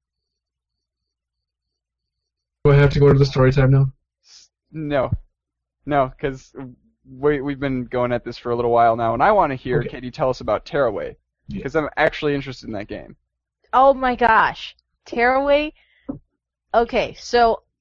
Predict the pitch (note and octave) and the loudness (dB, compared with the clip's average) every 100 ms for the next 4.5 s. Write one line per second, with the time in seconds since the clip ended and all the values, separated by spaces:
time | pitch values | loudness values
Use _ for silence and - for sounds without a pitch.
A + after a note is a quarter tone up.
0 | - C#4 F4 F#4 E4+ D4 - - - - | 0 0 0 -8 -6 -8 -8 -12 -10 -10
1 | C4+ C4 - C4 B3 G#3 F#3+ G3 F#3+ F#3 | -8 -8 -4 0 0 -2 -2 2 2 2
2 | D#3+ A2+ _ - A3+ G#3+ - - G#3+ B3 | -4 -10 _ -2 0 0 -4 0 0 0
3 | C4+ D4+ D4 C4+ G#3+ G#3 G#3+ G#3 G3+ F#3 | -6 -6 -6 -6 -2 2 2 2 0 -2
4 | G3+ C4 A3+ A#3 | 0 0 2 0